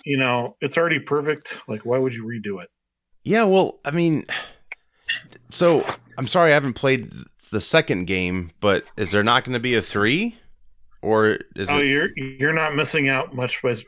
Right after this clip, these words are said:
Speaker 1: playing the second game. The second game's trash.
Speaker 2: Is it? Okay.
Speaker 1: Yeah.
Speaker 2: Really? That's a shame. And when did that come out?
Speaker 1: Not too long ago.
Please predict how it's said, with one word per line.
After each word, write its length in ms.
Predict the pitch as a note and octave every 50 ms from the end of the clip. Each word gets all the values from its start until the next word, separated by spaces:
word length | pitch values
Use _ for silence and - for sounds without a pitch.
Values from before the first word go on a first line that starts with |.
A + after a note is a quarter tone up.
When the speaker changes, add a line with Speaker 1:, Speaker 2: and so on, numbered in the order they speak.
| _ -
Speaker 1:
playing 220 | - C3 C3 B2
the 100 | A2 G#2
second 360 | G#2 - B2+ A#2+ A#2 - G#2+
game. 240 | G#2 G#2 G#2 G#2 G#2
The 60 | G#2+
second 280 | G#2 - D3 C#3 - -
game's 240 | - G#2 G2 G2 -
trash. 480 | - - - A2 G2 F#2 - - - - -
Speaker 2:
Is 220 | - A2+ G#2+ F#2+
it? 260 | A#2 B2+ C3 C3+ - -
Okay. 400 | A2+ A2+ - G#2+ G2 F2+ F2 D#2 - _ _ _ _ _ _ _ _ _ _ _ _ _ _ -
Speaker 1:
Yeah. 260 | - A2+ G#2+ - - - - - - _ - -
Speaker 2:
Really? 500 | - G2 A2 B2 B2+ A#2 G2 F2 E2+ D#2+ - - _ -
That's 220 | - B2 D3 - -
a 40 | -
shame. 460 | - - - F#2 F2+ F#2 G#2 A2+ A2+ - A2 -
And 100 | - A#2+
when 100 | C3 E3+
did 120 | F#3 G3+ D#3+
that 160 | E3+ E3 D#3
come 180 | - D3 C3+ B2
out? 220 | C3+ D3 - - - - - _ _ _ _ _ _ _ _ _ _ _ - - - _ _ _ _ _ _ _ _ _ _ - - - - _ _ _
Speaker 1:
Not 560 | - A#2+ A#2+ B2+ C3+ C#3+ D3+ F3+ - - - -
too 280 | - - F#3+ G3+ G3 E3
long 320 | C#3+ C#3 C#3+ D#3+ F3 E3+
ago. 440 | D3+ B2 G2+ F#2+ E2+ E2 D#2+ -